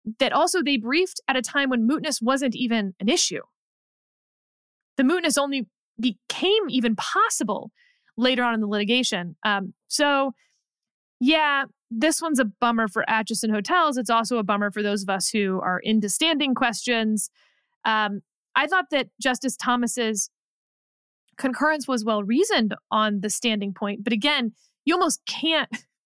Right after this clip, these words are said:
you almost can't join his concurrence if the majority is saying, like, "No, we're resolving this on <laughs> mootness."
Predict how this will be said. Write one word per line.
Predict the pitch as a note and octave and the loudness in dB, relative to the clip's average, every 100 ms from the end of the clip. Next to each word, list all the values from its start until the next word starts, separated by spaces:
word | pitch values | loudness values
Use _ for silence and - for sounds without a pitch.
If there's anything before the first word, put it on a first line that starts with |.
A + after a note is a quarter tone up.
| _ _ - - - _ _ _ _ _ - | _ _ -18 -18 -20 _ _ _ _ _ -20
you | - - _ - | -20 -20 _ -6
almost | - B4+ F#4+ - | -2 0 0 -2
can't | D#4+ D4 G#3+ | -4 -4 -2
join | C#4 D4 D4+ | 0 0 2
his | C4 A3+ | 0 0
concurrence | - A3+ F#3 - - - C#4 A#3 F#3+ F3+ - - - _ _ _ _ _ _ _ _ _ _ _ _ _ | -2 -2 -2 -8 -6 0 2 2 -2 -2 -2 -2 -6 _ _ _ _ _ _ _ _ _ _ _ _ _
if | C4 G3 | -4 0
the | |
majority | B3+ G#3+ C4+ C4+ B3+ | 0 2 2 2 2
is | G#3+ | 0
saying, | B3 | 0
like, | A#3 G3+ | -2 -2
"No, | C4 D4 A#3 | 0 2 2
we're | F#3+ A3 | -2 -4
resolving | G#3+ A3+ A#3 A#3+ B3 B3 | -4 -2 0 0 2 2
this | A3 G3 | 2 -2
on | F3+ | -4
<laughs> | |
mootness." | F#3 A#3+ A#3+ - B3 - - | 2 2 2 -4 -8 -4 -2